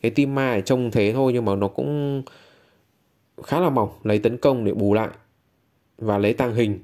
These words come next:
để, ờ, đỡ được những sát thương của địch. Cho nên là tấn, tấn công bù lại thì bạn phải nuôi thật mạnh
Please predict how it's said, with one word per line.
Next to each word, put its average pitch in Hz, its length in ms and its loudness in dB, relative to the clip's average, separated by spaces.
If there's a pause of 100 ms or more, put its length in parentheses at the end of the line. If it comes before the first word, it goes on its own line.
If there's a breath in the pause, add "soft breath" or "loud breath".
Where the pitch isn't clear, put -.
(120)
để, 98 200 0
ờ, 92 260 -2 (280 soft breath)
đỡ 127 160 4
được 156 80 6
những 120 180 -4
sát 160 160 -2
thương 131 160 0
của 98 100 2
địch. 95 160 2 (2250)
Cho 127 120 4
nên 131 120 4
là 110 120 2 (720)
tấn, 117 160 2
tấn 120 200 0
công 139 160 2
bù 107 160 2
lại 107 200 0
thì 110 80 2
bạn 98 160 -2
phải 98 140 -2
nuôi 113 220 4
thật 110 200 -6
mạnh 117 120 0